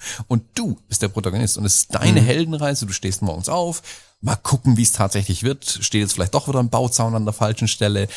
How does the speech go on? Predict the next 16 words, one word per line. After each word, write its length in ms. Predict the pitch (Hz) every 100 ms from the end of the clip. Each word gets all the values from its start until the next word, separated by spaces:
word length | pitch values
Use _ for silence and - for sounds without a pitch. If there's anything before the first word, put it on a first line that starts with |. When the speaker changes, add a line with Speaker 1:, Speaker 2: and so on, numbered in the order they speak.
| -
Speaker 1:
Welche 440 | 85 98 127 127
Hindernisse 580 | 92 131 143 127 120 117
können 320 | 107 117 110
kommen? 300 | 107 107 110
Sind 180 | 101 107
die 180 | 110 90
Wolken 360 | 107 135 127 117
nicht 180 | 107
richtig 320 | 110 - 110 -
da? 160 | 104
Es 60 | 104
ist 60 |
eine 120 | 127 120
kleine, 380 | - 123 131
spannende 400 | 117 - 110 123
Geschichte. 340 | 110 - -